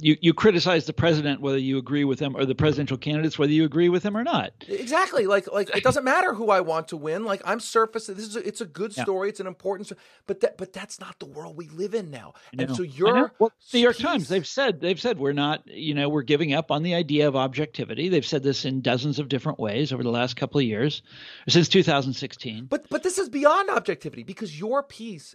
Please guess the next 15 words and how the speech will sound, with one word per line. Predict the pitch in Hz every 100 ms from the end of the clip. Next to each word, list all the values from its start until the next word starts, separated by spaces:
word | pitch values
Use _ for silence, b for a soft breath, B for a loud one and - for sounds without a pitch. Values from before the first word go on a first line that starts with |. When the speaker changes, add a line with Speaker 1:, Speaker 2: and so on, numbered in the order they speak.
| -
Speaker 2:
actually, | 135 127 - 117 117 - b b
this | 226 240
is | 302 214
what | 175 151 - _ _ _ 127 127
really | 160 151 143 131 _ _ _
haunted | - 151 180 247 185 120
me | 113
about | 110 110 110
your | 120
piece | - 123 -
in | 110
The | 107
Guardian, | 131 180 233 143 -
which | - -
was, | 107